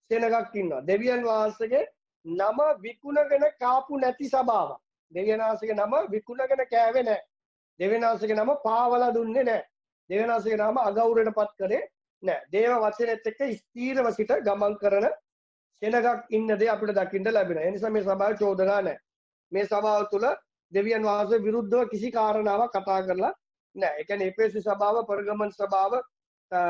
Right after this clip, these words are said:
තියතීරා සභාව, අ, සර්දිස් සභාව, ලවෝදිකියා සභාව, මෙතකොට බලන මොහොතේදී ඔක්කොම දෙවියන් වහන්සේ ඉදිරිපත් කරගෙන ආවා. ෆිලඩෙල්ෆියා සභාව ගැන බලන මොහොතේදී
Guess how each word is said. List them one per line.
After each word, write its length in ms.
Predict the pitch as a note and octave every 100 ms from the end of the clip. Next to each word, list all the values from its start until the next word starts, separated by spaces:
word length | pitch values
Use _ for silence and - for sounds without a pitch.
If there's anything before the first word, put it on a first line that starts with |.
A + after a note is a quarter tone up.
| E3+
තියතීරා 560 | - A3 G3 A3 G#3+ F#3
සභාව, 340 | F#3+ F#3+ G3 A#3 G#3
අ, 120 | F#3 E3+ E3 D#3+
සර්දිස් 480 | D#3 F#3 G3+ G3 G#3
සභාව, 440 | - G3 G3 G3 A#3+ B3 _ _ _ -
ලවෝදිකියා 640 | E3+ G3+ A3 A3+ - G#3+ F#3+
සභාව, 460 | F#3 F#3 F#3 B3+ E4
මෙතකොට 380 | G#3 G#3+ G#3+
බලන 220 | G3+ G3+ G3+
මොහොතේදී 720 | G3 G3 _ _ - A3+ G#3+
ඔක්කොම 200 | G#3 G3
දෙවියන් 220 | G3+ G3
වහන්සේ 240 | G3 F#3+
ඉදිරිපත් 320 | F3+ G3 F#3+ -
කරගෙන 300 | F3 E3+ D#3+
ආවා. 280 | D#3+ F#3 - _ _ _ _ _
ෆිලඩෙල්ෆියා 600 | F#3+ A#3+ C4 D4 C#4+ B3+
සභාව 380 | G#3+ G#3 F#3+ F3
ගැන 180 | E3+ E3
බලන 300 | D#3+ E3 D#3
මොහොතේදී 540 | D3+ D3 D3+ D3+ A#3